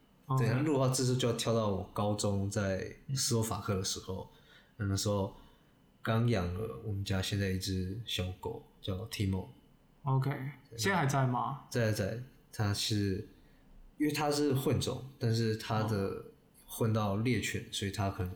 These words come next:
Speaker 2: 有这种本能在。那，那时候它才
Speaker 1: 追逐猎物的。
Speaker 2: 对，它才一岁大吧。有一次我就早上出去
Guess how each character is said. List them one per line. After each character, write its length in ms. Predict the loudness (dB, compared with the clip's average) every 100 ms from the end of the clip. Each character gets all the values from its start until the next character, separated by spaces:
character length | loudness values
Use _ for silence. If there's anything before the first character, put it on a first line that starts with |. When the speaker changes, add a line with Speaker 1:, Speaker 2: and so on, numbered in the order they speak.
| -6
Speaker 2:
有 120 | -6
这 160 | -4 0
种 160 | 0 -2
本 160 | -4 -6
能 180 | -6 -6
在。 280 | -4 -4 -8 -14 -20 -20 -20 -4
那， 80 | 0
那 60 | 2
时 60 |
候 60 | 4
它 60 |
才 40 | 2
Speaker 1:
追 160 | 4
逐 60 | 4
猎 180 | 4 4
物 200 | 4 4
的。 140 | 0
Speaker 2:
对， 140 | 0 0
它 120 | 2
才 100 | 2
一 120 | 2
岁 260 | 2 0 2
大 200 | 0 0
吧。 220 | -2 -4
有 140 | -4
一 20 | -2
次 400 | 0 0 0 -4 -14 -6
我 100 | -2
就 280 | 0 0 -2 -6 -20 -20 -20 -20 -8
早 220 | -6 -2
上 260 | 0 0
出 160 | 0 -2
去 400 | 0 0 0 -4